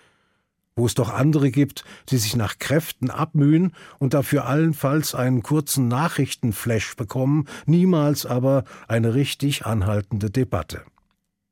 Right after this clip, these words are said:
Mahmoud Abbas zum Beispiel. Er begegnet uns in den Nachrichten stets als Präsident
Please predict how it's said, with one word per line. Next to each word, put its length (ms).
Mahmoud 480
Abbas 420
zum 200
Beispiel. 560
Er 140
begegnet 500
uns 220
in 80
den 140
Nachrichten 520
stets 400
als 160
Präsident 680